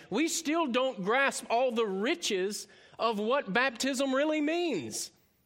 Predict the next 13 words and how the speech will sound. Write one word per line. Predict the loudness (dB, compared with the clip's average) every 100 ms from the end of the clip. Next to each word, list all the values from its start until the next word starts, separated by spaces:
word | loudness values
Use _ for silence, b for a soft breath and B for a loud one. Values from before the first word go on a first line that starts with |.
| _ _
We | -2 0
still | 0 0 2
don't | 2 0
grasp | 0 2 0 -2
it | -6 -6 B B
because | -2 0 -2
it's | 0
inexhaustible, | 0 0 0 2 4 2 -2 0 0 0
because | 0 0
we'll | 0 0
be | 0 -2 B B
seeking | -4 0 0 0 0 0
to, | 0 0